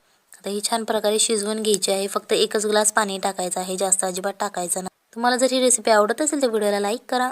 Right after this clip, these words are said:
आणि जर तुम्ही चॅनलवर नवीन असाल, तर चॅनलला सबस्क्राईब करा, जेणेकरून येणाऱ्या नवनवीन व्हिडिओचे अपडेट तुम्हाला लगेच मिळतील. आज आपण मसाला मॅगी करत आहोत आणि जर तुम्हाला मॅगीचे नूडल्स कसे बनवायचे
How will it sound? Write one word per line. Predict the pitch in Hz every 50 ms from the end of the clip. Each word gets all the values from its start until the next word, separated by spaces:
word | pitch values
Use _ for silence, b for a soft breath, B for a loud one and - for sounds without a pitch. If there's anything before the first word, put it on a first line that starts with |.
| -
आणि | - 254 269 269
जर | 262 285 285
तुम्ही | 294 285 285 277
चॅनलवर | 285 277 262 254 247 240 247
नवीन | 240 233 233 240 254 285
असाल, | 311 302 - 294 277
तर | 285
चॅनलला | 277 - 247 233 220 214 220 240
सबस्क्राईब | - - 226 - - - 214 214 208 208 -
करा, | - 208 196 190
जेणेकरून | 190 190 208 226 240 277 269 - 254 226 214 208 -
येणाऱ्या | 202 208 208 208 208 208 214 208
नवनवीन | 214 233 262 277 285 277 277 269
व्हिडिओचे | 269 269 269 269 269 262 - - 294
अपडेट | 277 240 220 220 214 -
तुम्हाला | - 202 202 208 220
लगेच | 220 220 208 196 196 196 196 - 202
मिळतील. | 202 196 190 185 185 190 185 - _ _ _ _ _ _ _ _ -
आज | 208 214 -
आपण | 233 220 240 240
मसाला | 240 233 - - 226 226 226
मॅगी | 226 226 220 202 220
करत | 220 - 226 214 214 202 208
आहोत | 202 196 202 202 208
आणि | 214 208 208 214 214
जर | 208 226 220 220 220
तुम्हाला | 226 220 220 214 214 233 262 - B B B B B B B B
मॅगीचे | 226 220 208 208 190 202 208 - 269 262
नूडल्स | 240 233 220 208 214 220 240 -
कसे | - - 262 - 269 254
बनवायचे | 254 254 233 220 208 208 202 190 - 220